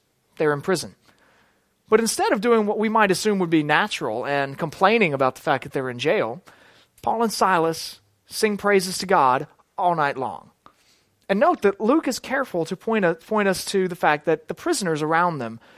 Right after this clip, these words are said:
saw their response. Their hymn singing was a testimony to these prisoners that something is different about Paul and Silas. Well, God didn't leave them in jail for long. He sent an earthquake, which freed the prisoners.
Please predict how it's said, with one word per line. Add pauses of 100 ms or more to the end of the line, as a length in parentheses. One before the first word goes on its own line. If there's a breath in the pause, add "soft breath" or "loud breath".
(120)
saw
their
response. (540 soft breath)
Their
hymn
singing
was
a
testimony
to
these
prisoners (380 soft breath)
that
something
is
different
about
Paul
and
Silas. (1400 soft breath)
Well,
God
didn't
leave
them
in
jail
for
long.
He
sent
an
earthquake,
which
freed
the
prisoners.